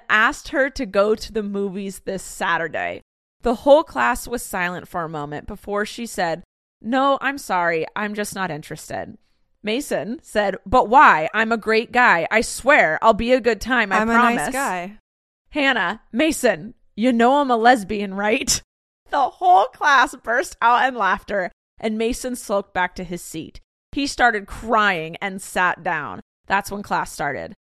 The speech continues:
Speaker 1: After, Mason came up to me and told me that I'm an asshole for not warning him that she was a lesbian, that if he had known, he never would have asked her out.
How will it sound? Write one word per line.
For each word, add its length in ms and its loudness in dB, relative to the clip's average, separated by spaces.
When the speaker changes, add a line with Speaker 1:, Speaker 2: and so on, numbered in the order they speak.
Speaker 1:
After, 680 0
Mason 400 -4
came 180 -6
up 120 -4
to 100 -14
me 100 -6
and 100 -8
told 220 -2
me 80 -4
that 120 -2
I'm 120 -4
an 100 -6
asshole 640 -4
for 120 -8
not 220 -2
warning 380 -2
him 300 -2
that 200 -4
she 300 -8
was 160 0
a 80 0
lesbian, 680 -4
that 160 2
if 140 -4
he 80 -6
had 160 -2
known, 400 2
he 140 -8
never 240 -2
would 140 0
have 120 -4
asked 300 -4
her 80 -6
out. 260 -6